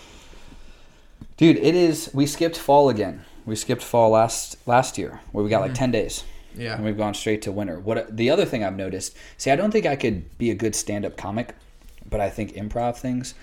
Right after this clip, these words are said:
Speaker 1: 'cause I think of funny stuff that could be a good bit, but I don't know how to make it a good bit.
Speaker 2: Mm.
Speaker 1: But, like, guys, we refuse to wear a winter coat.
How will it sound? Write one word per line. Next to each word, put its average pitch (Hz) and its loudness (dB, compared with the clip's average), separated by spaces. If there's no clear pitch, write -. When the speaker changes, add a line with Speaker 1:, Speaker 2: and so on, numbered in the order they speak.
Speaker 1:
'cause - -6
I 147 0
think 175 -4
of 147 0
funny 131 0
stuff 123 -4
that - -8
could 120 -2
be 135 4
a 135 4
good 131 0
bit, 135 2
but 110 -8
I 110 -2
don't 110 -2
know 104 -4
how 101 -6
to 95 -6
make 92 -10
it 71 -14
a 78 -16
good - -18
bit. - -14
Speaker 2:
Mm. 127 -8
Speaker 1:
But, 120 4
like, 110 4
guys, 127 -2
we 139 2
refuse 131 0
to 110 -6
wear 107 2
a 92 0
winter 92 -8
coat. - -16